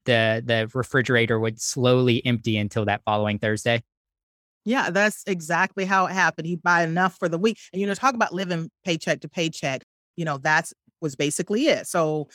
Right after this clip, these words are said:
Speaker 2: you know, I knew Thursday was payday because pretty much, you know, everything was, the refrigerator was pretty much gone and it, it needed to be replenished at that point. And, and yeah, being not only, like, uh,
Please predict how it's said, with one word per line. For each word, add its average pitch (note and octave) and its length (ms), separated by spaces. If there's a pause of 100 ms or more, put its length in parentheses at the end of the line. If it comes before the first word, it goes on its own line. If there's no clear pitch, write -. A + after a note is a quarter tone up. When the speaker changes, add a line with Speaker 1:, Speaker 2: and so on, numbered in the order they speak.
(260)
Speaker 2:
you D#3+ 100
know, D3+ 240
I D#3 120
knew D#3+ 220
Thursday F#3 380
was A#3+ 160
payday D3 400
because D3+ 260
pretty D#3+ 300
much, D3+ 340
you D3+ 140
know, C#3 80
everything E3 380
was, F3 180
the F3 80
refrigerator F3 500
was D#3+ 140
pretty F3 240
much D#3+ 320
gone A#3 640
and F3 120
it, E3 120 (120)
it - 220
needed A3+ 280
to G#3 60
be F#3+ 140
replenished D#3+ 640
at D3 120
that D3 260
point. D#3 360 (340)
And, G3 280
and G#3 200
yeah, G#3+ 300
being A3 360 (300)
not A#3+ 240
only, B3+ 260
like, E3 300 (100)
uh, C#3+ 520